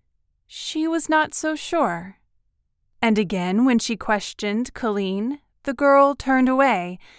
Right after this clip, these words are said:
and went to sit behind the big yellow cistern,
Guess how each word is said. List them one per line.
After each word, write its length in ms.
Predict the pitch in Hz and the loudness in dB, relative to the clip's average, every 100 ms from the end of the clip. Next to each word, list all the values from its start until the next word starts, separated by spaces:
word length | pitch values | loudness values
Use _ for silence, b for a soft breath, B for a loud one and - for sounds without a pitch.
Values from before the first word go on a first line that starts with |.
| b b b b b | b b b b b
and 200 | 262 247 | 2 4
went 260 | 277 311 - | 2 0 -8
to 140 | 320 | -8
sit 320 | - - - | -4 -4 -4
behind 420 | - 202 208 202 196 | -4 -2 -2 0 0
the 80 | |
big 400 | 165 208 220 190 | 0 0 0 -2
yellow 380 | 202 190 190 190 | -4 -4 -2 -4
cistern, 800 | - 226 - - 180 165 170 180 | -6 -8 -8 -8 -10 -10 -12 -16